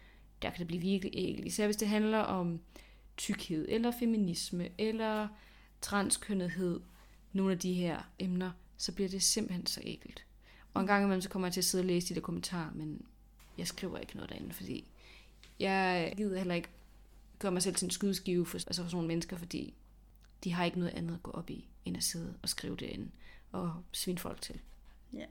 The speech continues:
Speaker 2: Nå, men en sidste ting, jeg lige vil, øh, dykke ned i, det er så til noget helt andet, det er Snapes minder, som vi lige pludselig får en lille, øh, snas af. Fordi
Speaker 1: Ja.
Speaker 2: Harry, han beskytter sig. Han formår rent faktisk at afværge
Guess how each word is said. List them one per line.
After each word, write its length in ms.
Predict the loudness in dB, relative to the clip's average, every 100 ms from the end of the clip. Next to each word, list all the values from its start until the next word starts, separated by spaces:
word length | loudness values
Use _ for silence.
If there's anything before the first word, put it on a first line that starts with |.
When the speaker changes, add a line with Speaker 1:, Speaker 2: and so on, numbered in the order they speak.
| -18 -20 -10
Speaker 2:
Nå, 240 | -2 0 0 0
men 180 | 0 0
en 120 | 0
sidste 360 | 2 2 2
ting, 300 | 2 4 4
jeg 120 | 2 2
lige 220 | 2 2
vil, 360 | 4 4 4 2
øh, 60 | -2 -6 -12 -16 -18 -4 8
dykke 240 | 8 8
ned 180 | 6 6
i, 240 | 4 0 -8 -8
det 60 | -4
er 40 |
så 180 | -2 0
til 140 | -2
noget 120 | -2 2
helt 180 | 4
andet, 260 | 4 2 2
det 220 | 4 6
er 140 | 6 4
Snapes 500 | 2 2 2 4 8
minder, 280 | 8 8 6 2 -12 -20 -20 -20 -12
som 260 | -2 0 2
vi 60 |
lige 140 | 2 2
pludselig 340 | 0 0 0
får 220 | 2 4
en 160 | 4 0
lille, 220 | 0 4
øh, 400 | 6 6 2 0
snas 680 | 0 0 2 2 2 0 0
af. 220 | 0 -2 -10 -20 -8
Fordi 200 | -2 0
Speaker 1:
Ja. 60 | 4
Speaker 2:
Harry, 260 | 6 6
han 240 | 4 2 0 -6 -10 -2
beskytter 460 | 0 2 4 4
sig. 140 | 2 6
Han 340 | 10 8 6 -8 -4
formår 400 | 2 4 6 6
rent 140 | 4 4
faktisk 220 | 2 0 -2
at 180 | 2 4
afværge 540 | 6 6 6 6 4